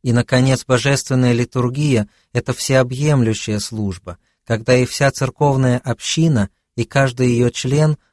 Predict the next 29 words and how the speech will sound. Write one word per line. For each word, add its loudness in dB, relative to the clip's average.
могут -2
молиться 0
обо 0
всем, 0
что -6
беспокоит, -6
обо 0
всем, 0
что -8
тревожит -2
или -4
радует. -6
Верующий 0
во 2
время 0
литургии -2
может 0
молиться 0
и 0
о 4
себе, 0
и -2
о 4
своих 0
ближних, 0
и -6
о 0
своем 0
будущем, -4